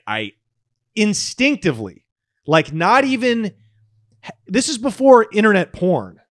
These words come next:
So I just, something, the animal inside me just knows that I'm fucking going for that snatch.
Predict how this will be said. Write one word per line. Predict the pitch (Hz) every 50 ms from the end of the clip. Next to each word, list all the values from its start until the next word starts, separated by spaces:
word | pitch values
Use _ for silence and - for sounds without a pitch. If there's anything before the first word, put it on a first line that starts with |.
| _ _ _
So | - - 202 190 170 156
I | - 156 180 202 226
just, | 190 160 208 233 208 - - - - - _ _ _ _ _
something, | - - - - 220 254 269 - 269 233 214 202 170 151
the | 160 175 - -
animal | 165 185 208 214 220 214 196 185
inside | 160 143 - - 165 156 160 160 156 139
me | 127 120
just | - 160 175 - - 147
knows | 143 151 156 151 131 120 107 98 95 - - - - _ _ _ _ _ _ _ _ _
that | - 131
I'm | 135 143 170 185 185
fucking | - - 202 185 - 170 151 139
going | 117 151 160 180 185 185 175
for | 160 - 151
that | 139 135 127 120
snatch. | - - - 143 143 139 107 - - - - - -